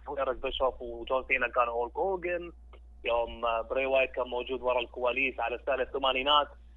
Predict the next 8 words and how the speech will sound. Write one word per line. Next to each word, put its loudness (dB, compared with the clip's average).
قال 4
تاج 0
تيم -4
بارتنر 2
مالي 2
موجود، -4
جوني، -2
آه، -2